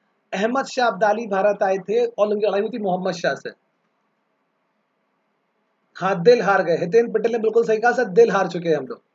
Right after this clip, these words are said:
अच्छा देखो यहाँ पर, अब देखो दक्षिण बचा है, अब दक्षिण बचा है, मराठा बचे हैं और मैसूर बचे हैं।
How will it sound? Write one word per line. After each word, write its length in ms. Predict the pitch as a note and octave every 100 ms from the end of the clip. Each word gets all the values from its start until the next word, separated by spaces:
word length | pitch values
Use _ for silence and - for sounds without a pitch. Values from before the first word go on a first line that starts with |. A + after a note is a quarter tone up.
| _ _ _ _ _ _ _ -
अच्छा 140 | - A#3+
देखो 200 | A#3+ C4
यहाँ 120 | A#3+
पर, 300 | A#3+ A#3+ - _ _ _ -
अब 120 | A#3 G#3+
देखो 240 | C4 C4+
दक्षिण 420 | F3 G3 - B3
बचा 240 | F#3+ F3 D3+
है, 120 | - _ _ -
अब 200 | A3 F#3+
दक्षिण 380 | G3+ G3+ B3+ B3
बचा 280 | G#3 A3 G#3
है, 140 | B3
मराठा 520 | G3+ F3 E3+ E3+ A3
बचे 280 | G#3 G3 G#3
हैं 120 | G3+
और 140 | A#3 G#3
मैसूर 480 | F#3 F3 A3 A3
बचे 240 | F3 -
हैं। 120 | C3+